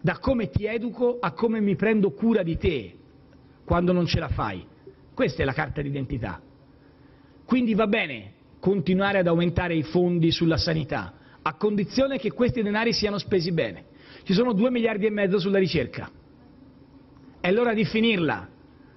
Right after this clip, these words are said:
con una visione in cui l'investimento in ricerca sono soldi che non si vedono perché magari qualcosa va male. Sì, per definizione la ricerca è nove volte su dieci un insuccesso.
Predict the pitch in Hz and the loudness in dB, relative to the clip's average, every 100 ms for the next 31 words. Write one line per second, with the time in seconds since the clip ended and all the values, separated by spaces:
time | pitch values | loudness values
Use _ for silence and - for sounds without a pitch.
0 | - 208 226 233 240 233 214 214 175 247 | -4 0 0 0 2 4 4 2 4 4
1 | 269 247 214 196 226 254 226 226 220 - | 2 2 0 0 2 2 2 2 2 0
2 | 226 247 240 226 214 - 240 240 190 190 | 0 0 2 0 2 0 -2 -2 -4 -2
3 | 170 214 220 196 175 196 - 185 208 208 | 0 0 0 0 0 0 -2 0 2 0
4 | 185 170 160 190 190 - - - - - | 0 -2 0 0 0 -4 -20 -20 -20 -20
5 | - - - 165 185 208 214 170 165 196 | -20 -20 -4 0 0 0 -2 -2 0 0
6 | 175 175 180 170 127 - - - 302 320 | 2 2 2 0 -2 -8 -6 -2 0 0
7 | 196 - 233 220 247 247 247 - 285 311 | -2 -4 -4 -2 -2 0 0 0 0 2
8 | 285 254 - 247 262 - 269 269 - 233 | 0 0 0 0 0 -2 -4 -4 -4 -2
9 | 262 - - - - - - - - 185 | -4 -10 -20 -20 -20 -20 -20 -20 -4 0
10 | 233 294 285 247 277 320 - 262 220 269 | 2 0 -2 -2 -2 -2 0 2 2 0
11 | 262 262 240 254 - 196 - - | -4 -6 -4 -4 -2 -2 -4 -10